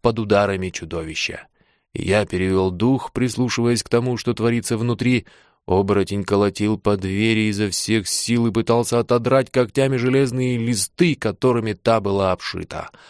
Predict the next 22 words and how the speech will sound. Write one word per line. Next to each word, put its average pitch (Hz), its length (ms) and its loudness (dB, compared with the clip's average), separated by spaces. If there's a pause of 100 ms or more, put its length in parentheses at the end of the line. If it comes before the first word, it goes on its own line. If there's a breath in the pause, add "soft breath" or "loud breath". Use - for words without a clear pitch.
(120 loud breath)
Оставалось 90 500 0
только 90 480 0 (180)
надеяться, 98 760 0
что 80 220 -8
всех 101 320 0
сил 110 260 0
страшного 98 580 0
демона 107 460 0 (320)
не 101 160 2
хватит, 107 460 0
чтобы 98 320 0
совладать 92 680 0 (200)
с - 140 -2
этой 90 220 0
массивной 90 720 0
дверью. 78 580 -10 (560)
Когда 92 280 4
я, 123 80 2
наконец, 101 380 -4
пришёл 98 380 0
к - 40 -10
себе, 90 360 -2